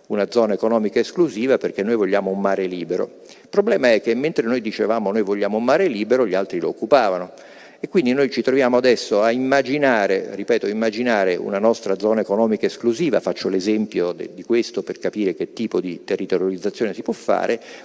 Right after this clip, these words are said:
quando ormai, insomma, i posti sono occupati, quando abbiamo un'Algeria che si affaccia nel Golfo di Oristano, fra l'altro con i suoi sommergibili di fabbricazione russa più,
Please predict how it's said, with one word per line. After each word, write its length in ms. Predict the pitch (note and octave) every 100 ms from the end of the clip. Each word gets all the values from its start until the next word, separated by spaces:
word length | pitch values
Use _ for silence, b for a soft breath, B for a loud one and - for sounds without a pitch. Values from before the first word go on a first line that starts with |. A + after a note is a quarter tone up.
| -
quando 340 | C#3 A2+ A#2
ormai, 400 | D#3 A#2 G2 G2
insomma, 280 | A2+ G2+ F2
i 60 |
posti 440 | G2 A#2 A#2+ - G2+
sono 520 | - F#2+ F#2 F#2 - - - _ _ _ _ _ _ _
occupati, 800 | - B2 - E3 F#2 A2 A2+ C3 B2+ B B B
quando 240 | - G#2+ G2
abbiamo 300 | G#2 G#2+ G2+
un'Algeria 580 | G#2 G#2+ G2 G2+ A2
che 100 | F#2+
si 140 | F2+ F#2+
affaccia 420 | E2+ G2 F#2+ F2+
nel 180 | F2 E2+
Golfo 300 | G2 G2+ G2
di 80 | F#2+
Oristano, 800 | F#2 F#2 - A2+ A#2 G#2 F2 F#2+ B B
fra 180 | - F2
l'altro 400 | F2 G2 F2+ F2+
con 160 | F2
i 60 | F2
suoi 240 | - G2
sommergibili 720 | F2+ F2+ F#2 F2 G#2 G2 F#2
di 80 | F2+
fabbricazione 680 | F2 E2+ F2+ F#2+ - G2+ F#2
russa 380 | F2+ F#2 - F2
più, 160 | -